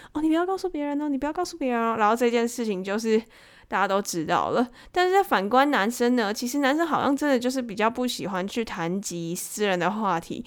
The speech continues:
就算彼此是挚友，可能也不太会了解对方的很多事情，也不见得会向对方吐露心事。我觉得这是真的是蛮常见的啦。就像我们社群里面，或者是说我们的听众，其实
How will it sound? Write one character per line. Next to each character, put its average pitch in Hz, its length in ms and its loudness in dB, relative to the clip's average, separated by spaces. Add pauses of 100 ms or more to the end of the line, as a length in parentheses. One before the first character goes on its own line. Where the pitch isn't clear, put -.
(220)
就 339 140 -2
算 311 260 4
彼 226 180 -4
此 202 160 -6
是 226 200 -2
挚 226 280 -4
友， 85 280 -4
可 233 140 0
能 220 120 2
也 240 180 4
不 214 160 -4
太 269 220 2
会 269 160 4
了 180 220 2
解 185 180 -4
对 202 160 0
方 180 220 -4
的 175 80 -2
很 190 180 -2
多 170 160 0
事 185 240 -4
情， - 220 -8
也 175 160 0
不 196 100 -6
见 247 200 2
得 170 180 -2
会 202 120 -2
向 180 260 -4
对 165 200 -4
方 160 280 -6
吐 180 260 -6
露 175 200 -6
心 170 300 -10
事。 - 260 -8 (300)
我 226 100 -2
觉 254 60 2
得 320 80 2
这 320 140 -2
是 285 240 -4
真 214 160 0
的 214 120 0
是 208 380 -2 (220)
蛮 180 240 -2
常 175 200 -2
见 175 200 -2
的 90 100 -6
啦。 - 180 -2 (280)
就 339 100 -6
像 370 180 2
我 262 140 4
们 180 140 0
社 262 200 2
群 202 200 -4
里 165 120 -8
面， 196 300 -4
或 254 140 2
者 247 60 2
是 254 60 -2
说 254 140 0
我 208 60 -2
们 165 100 -6
的 147 80 -6
听 202 240 -6
众， 190 240 -6
其 202 160 -8
实 226 220 -6